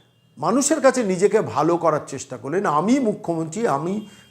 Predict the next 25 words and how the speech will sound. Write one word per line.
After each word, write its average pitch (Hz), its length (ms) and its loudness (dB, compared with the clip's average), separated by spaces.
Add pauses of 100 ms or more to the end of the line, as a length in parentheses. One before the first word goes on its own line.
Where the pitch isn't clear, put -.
দুশো 151 220 -2
চুরানব্বইটা 170 680 0
কেন্দ্রে 156 340 0
বিধানসভায় 147 600 -2
নির্বাচনে 139 520 -4
আগামী 135 320 -4
দিনে 139 240 -4
লড়ব, 120 360 -4 (400)
আমাকে 269 400 8
দেখে 226 240 4
তোমরা 175 320 0
ভোটটা 139 440 -6
দিও।" 120 280 -8 (400)
যারা 185 300 8
চুরি 269 300 0
করেছে 208 460 0
তাদের 143 360 -6
কিন্তু, 180 340 -10
দেখো, 143 280 -6
আমি 202 140 -6
প্রকাশ্যে 147 520 -10
টিভির 143 400 -6
ক্যামেরায় 143 420 -4
বকাবকি 107 520 -8
করছি। - 380 -14